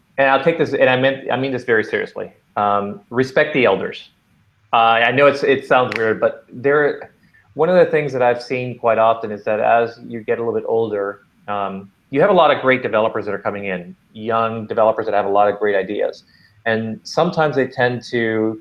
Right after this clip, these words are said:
kind of, um, uh, brush aside these developers that have been around for a long time. And believe it or not, they've been around the block for a bit.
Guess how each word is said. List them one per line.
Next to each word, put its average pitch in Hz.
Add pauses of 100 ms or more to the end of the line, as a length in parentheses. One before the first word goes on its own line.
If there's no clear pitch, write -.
kind 117
of, 110
um, 98 (880)
uh, 107
brush 127
aside 107 (140)
these 110
developers 113
that 110
have 101
been 113
around 104
for 104
a 95
long 92
time. 95 (800)
And 117
believe 147
it -
or 170
not, 147
they've 123
been 127
around 123
the 113
block 104
for 101
a 95
bit. 92